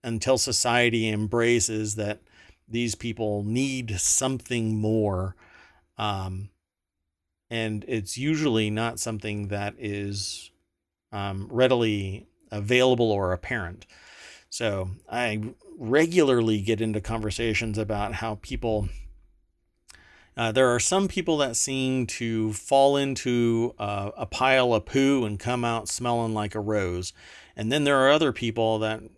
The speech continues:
fly straight and narrow and struggle every day, still straight and narrow, and they struggle. There's something about society and, and mentality and, uh, charisma and,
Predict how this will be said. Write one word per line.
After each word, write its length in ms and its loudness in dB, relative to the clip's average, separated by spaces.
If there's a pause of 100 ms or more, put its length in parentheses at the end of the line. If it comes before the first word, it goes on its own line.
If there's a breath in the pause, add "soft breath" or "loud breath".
(160)
fly 380 2
straight 400 -2
and 120 0
narrow 720 0
and 360 -4
struggle 800 -2
every 320 -2
day, 360 -4
still 540 -2 (160)
straight 380 -4
and 100 -4
narrow, 460 0
and 240 -6
they 100 -2
struggle. 640 -6 (460 loud breath)
There's 220 -4
something 760 -2
about 720 -4
society 1040 -2
and, 640 -6
and 400 -8
mentality 1080 0
and, 480 -6 (560 loud breath)
uh, 200 -6
charisma 1000 2
and, 360 -4